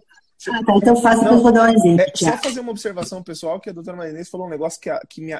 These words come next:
Speaker 2: que a, me alerta ainda mais pra algo que eu sempre tomo cuidado. Tem muitos colegas advogados, eu sei que, é, trabalham de certa forma, principalmente quando o processo é midiático, porque isso é impossível, você, o processo
Speaker 1: Nossa.
Speaker 2: vai pra mídia e et cetera,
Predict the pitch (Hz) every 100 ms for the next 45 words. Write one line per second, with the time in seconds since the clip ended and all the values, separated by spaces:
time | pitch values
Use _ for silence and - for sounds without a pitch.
0 | - 160 151 151 160 170 151 151 202 233
1 | - 220 - 165 190 175 151 160 196 214
2 | - 175 156 160 180 190 175 185 170 -
3 | 208 240 240 214 - 202 196 190 139 120
4 | 110 202 _ _ _ _ _ 180 190 180
5 | 208 269 285 277 - 202 175 170 156 151
6 | 127 139 156 143 - 151 160 180 151 -
7 | - 95 - - 165 151 139 165 175 147
8 | 131 147 139 139 - 131 147 143 123 -
9 | - - - 202 226 220 226 208 170 185
10 | 175 170 147 135 156 175 127 - 135 135
11 | 147 135 - - 185 143 120 123 107 120
12 | 120 120 147 185 190 185 143 185 - 147
13 | 135 180 175 127 120 127 - 127 151 151
14 | 139